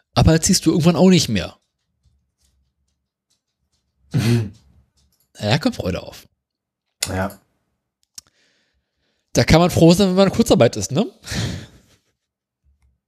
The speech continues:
Speaker 2: Das stimmt. Na, solche Probleme haben auf jeden Fall die Leute von, von, äh, Daimler nicht.
Speaker 1: Ja.
Speaker 2: Es wäre gut, wenn, ich stell mir grad vor, so eine, wenn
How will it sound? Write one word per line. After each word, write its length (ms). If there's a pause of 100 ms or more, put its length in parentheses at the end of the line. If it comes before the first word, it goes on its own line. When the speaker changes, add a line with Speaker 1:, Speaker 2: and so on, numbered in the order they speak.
(1300)
Speaker 2:
Das 220
stimmt. 380 (1040)
Na, 120
solche 200
Probleme 320
haben 100
auf 80
jeden 120
Fall 100
die 60
Leute 260
von, 320
von, 300
äh, 180
Daimler 320
nicht. 400
Speaker 1:
Ja. 80 (600)
Speaker 2:
Es 160
wäre 120
gut, 160
wenn, 120 (260)
ich 180
stell 120
mir 100
grad 100
vor, 260
so 100
eine, 180
wenn 80